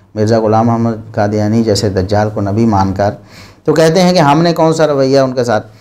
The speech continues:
یاد رکھیں کہ یہ قادیانیوں کا موقف ہے کہ ہمارے ساتھ یہاں پاکستان میں ظلم و ستم ہوتا ہے اور یہ ہوتا ہے، وہ ہوتا ہے۔ حقیقت میں ایسا کچھ نہیں ہے۔ قادیانی ہمارے ہر شہر میں موجود ہیں۔ مرزا صاحب، آپ کے شہر جہلم میں بھی موجود ہیں،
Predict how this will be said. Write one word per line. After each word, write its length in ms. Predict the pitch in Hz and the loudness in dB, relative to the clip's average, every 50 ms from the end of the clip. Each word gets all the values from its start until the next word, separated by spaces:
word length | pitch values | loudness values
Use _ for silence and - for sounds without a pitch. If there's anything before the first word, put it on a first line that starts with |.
| - _ _ - | -20 _ _ -2
یاد 360 | 120 131 151 165 185 196 202 | 0 2 4 4 4 4 4
رکھیں 360 | 196 175 160 - 175 180 185 | 4 2 2 0 0 0 0
کہ 100 | 175 180 | 2 0
یہ 460 | 156 135 131 143 165 185 190 185 180 185 | 0 2 2 2 4 4 4 2 2 2
قادیانیوں 600 | - 143 135 135 131 131 135 139 151 165 175 180 | 2 2 4 4 2 2 2 2 2 2 2 2
کا 380 | 175 175 170 165 170 170 175 180 - - - _ _ _ _ _ _ _ _ _ _ _ _ _ _ _ _ _ _ - | 2 4 4 6 6 6 4 4 0 -4 -14 _ _ _ _ _ _ _ _ _ _ _ _ _ _ _ _ _ _ -4
موقف 540 | 127 131 139 147 143 139 135 123 - - | 0 2 2 2 2 2 2 2 0 0
ہے 260 | 113 107 104 95 - - - - _ _ _ _ | -2 -6 -6 -6 -8 -14 -20 -20 _ _ _ _
کہ 60 | 131 | -2
ہمارے 400 | 123 120 123 127 135 147 160 175 | 0 0 2 2 4 4 4 4
ساتھ 300 | 160 165 156 156 151 147 | 4 4 2 2 2 0
یہاں 280 | 139 131 123 120 131 131 | 0 -2 0 0 0 0
پاکستان 580 | 127 123 117 113 120 120 120 120 117 117 123 | 0 -2 -2 -2 -4 -6 -2 -2 -2 0 0
میں 80 | 123 123 | -2 -2
ظلم 260 | 117 113 110 113 117 | -2 -4 -4 -4 -2
و 60 | 120 | -2
ستم 320 | 113 117 113 113 120 120 113 | -2 -4 -6 -6 -4 -4 -2
ہوتا 320 | 104 107 107 - 110 107 | -2 -4 -2 -2 -2 0
ہے 180 | 107 110 110 110 | 2 2 2 2
اور 120 | 107 104 | 2 0
یہ 180 | 98 98 120 120 | 0 0 0 0
ہوتا 340 | 113 107 107 110 107 107 104 | 0 -2 -2 -4 -4 -2 -2
ہے، 40 | |
وہ 200 | 101 101 110 113 | -2 -2 -2 -2
ہوتا 320 | 110 107 104 107 107 101 101 | 0 -2 -2 -2 -2 -2 -2
ہے۔ 100 | 101 - - - - - - - - 131 | -4 -6 -10 -16 -20 -20 -20 -6 -4 -4
حقیقت 400 | 120 - 147 151 151 180 196 180 | -2 0 -2 0 0 0 0 2
میں 140 | 185 170 151 | 2 2 2
ایسا 220 | 127 117 139 131 120 | 2 2 0 0 -2
کچھ 200 | 123 110 - 120 | -2 -4 -2 -2
نہیں 220 | 120 123 127 131 | -2 0 0 0
ہے۔ 120 | 139 147 151 | 0 -2 -2
قادیانی 680 | - 135 117 117 113 123 127 127 131 143 156 165 156 | 0 0 0 0 2 0 0 0 0 2 2 2 0
ہمارے 420 | 135 123 117 113 113 120 135 143 | 0 0 0 0 2 2 2 2
ہر 240 | 127 117 127 147 - | 2 4 4 2 2
شہر 340 | - - 160 156 175 180 180 | 2 2 4 6 6 6 6
میں 140 | 175 175 170 | 4 4 2
موجود 400 | 165 156 151 139 139 147 143 127 | 4 2 2 2 2 2 2 2
ہیں۔ 200 | 123 120 98 - - - - _ _ _ _ _ _ _ _ _ - | 0 0 -2 -6 -10 -18 -20 _ _ _ _ _ _ _ _ _ -2
مرزا 280 | 127 131 131 160 160 | -2 2 4 4 4
صاحب، 320 | 151 151 147 151 165 175 175 | 4 4 4 6 6 6 4
آپ 380 | 135 135 139 147 156 156 156 | 4 6 6 6 6 4 2
کے 80 | - 160 | 0 -2
شہر 280 | 160 - 151 160 160 151 | 0 2 2 2 2 2
جہلم 320 | 143 143 147 156 170 170 | 2 2 4 4 4 4
میں 120 | 170 165 | 4 2
بھی 120 | 160 160 160 | 2 4 4
موجود 400 | 156 147 147 135 139 143 139 127 | 4 2 2 2 2 2 2 2
ہیں، 220 | 123 123 120 107 | 0 0 -2 -4